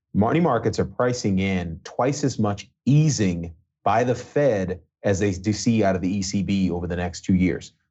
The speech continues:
uh, at hundred ninety-eight basis points for the Fed, hundred basis points for the E C B. And in our view, that's very unlikely given that, A, the European recession is, is, is already in, uh, the European economy is in recession. Uh, two, uh, the European inflation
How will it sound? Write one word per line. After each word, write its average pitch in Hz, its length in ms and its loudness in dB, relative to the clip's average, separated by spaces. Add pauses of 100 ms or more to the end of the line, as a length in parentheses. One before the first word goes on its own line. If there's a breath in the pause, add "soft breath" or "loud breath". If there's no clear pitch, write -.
uh, 87 220 2
at - 140 -2
hundred 95 240 2
ninety-eight 87 360 0
basis 90 340 -2
points 87 260 0
for - 120 -4
the 80 80 0
Fed, 127 420 0 (160)
hundred 95 300 2
basis 90 320 -4
points 87 260 -2
for - 160 -4
the 85 100 0
E 87 120 0
C 82 180 -2
B. 85 340 2
And 80 180 -6
in 87 120 0
our 101 180 2
view, 101 440 0 (220)
that's 101 140 0
very 113 180 2
unlikely 95 580 0
given 95 380 0
that, 87 200 0
A, 110 260 2
the 87 120 -2
European 92 520 -2
recession 90 420 -2
is, 82 140 -2
is, 82 280 -6
is 87 160 0
already 87 320 2
in, 85 260 -4
uh, 101 80 2
the 101 100 0
European 107 340 2
economy 92 360 -2
is 87 120 -6
in 85 80 -4
recession. 131 540 -4 (320 soft breath)
Uh, 90 140 2
two, 147 420 0 (260)
uh, 92 200 2
the 85 120 -4
European 95 520 -2
inflation 92 640 0